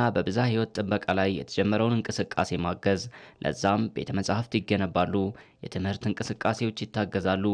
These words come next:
የአካባቢ ጥበቃ ስራዎች ይበረታታሉ። ምናልባትም ከዚህ በኋላ ሊቋጭ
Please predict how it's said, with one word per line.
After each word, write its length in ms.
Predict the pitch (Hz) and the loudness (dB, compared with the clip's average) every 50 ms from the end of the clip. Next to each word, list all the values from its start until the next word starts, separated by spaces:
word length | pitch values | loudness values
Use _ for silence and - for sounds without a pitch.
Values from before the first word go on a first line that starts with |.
| 101 - - - - - _ | 0 -4 -8 -14 -20 -20 _
የአካባቢ 520 | - - - - - - 110 107 104 110 - - | -4 -4 -4 -4 0 2 2 2 2 0 -2 -2
ጥበቃ 340 | - 123 107 - 113 98 101 104 | -2 -2 0 2 2 2 2 0
ስራዎች 460 | - - - 95 98 95 98 92 - - - | 0 0 0 2 2 2 2 0 -4 -4 -4
ይበረታታሉ። 840 | - 92 87 - 101 - - - 98 - - - - - 82 85 85 67 73 - - - _ | -4 -2 -2 0 0 0 0 0 -2 -2 -2 -4 -4 -4 -2 -2 0 0 0 -2 -2 -6 _
ምናልባትም 600 | - - 76 82 92 98 117 107 110 - 123 120 123 120 | -4 -2 0 0 0 2 0 0 0 0 0 0 0 -2
ከዚህ 300 | - 98 87 85 101 117 | -2 -4 -4 -2 -2 -2
በኋላ 320 | - 120 101 98 92 90 92 95 95 | 0 0 0 0 2 2 2 2 2
ሊቋጭ 480 | 95 95 95 - - - 107 104 107 - | 0 0 -4 -6 0 2 4 4 4 2